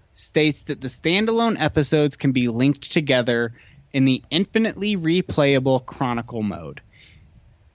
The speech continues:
At the end of each game, you earn a title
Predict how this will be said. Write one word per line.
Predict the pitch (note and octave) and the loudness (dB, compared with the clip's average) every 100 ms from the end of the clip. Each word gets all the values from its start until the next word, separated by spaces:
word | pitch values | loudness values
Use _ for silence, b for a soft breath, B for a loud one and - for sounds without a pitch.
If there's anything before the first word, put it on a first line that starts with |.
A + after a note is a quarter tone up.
| _ _ _ _ - | _ _ _ _ 0
At | D3 | 2
the | D#3 C#3+ | 2 0
end | D#3+ G3 | 0 2
of | G#3+ - | 2 0
each | F3 F3+ - | -6 -4 -4
game, | - D3 C#3+ C#3+ | -2 2 2 2
you | C3+ C3 | 0 -2
earn | C#3 C3 | -4 -4
a | A#2+ | -4
title | - - - C#3 D#3 F#3+ G#3 | -8 -8 -4 -2 0 -2 -2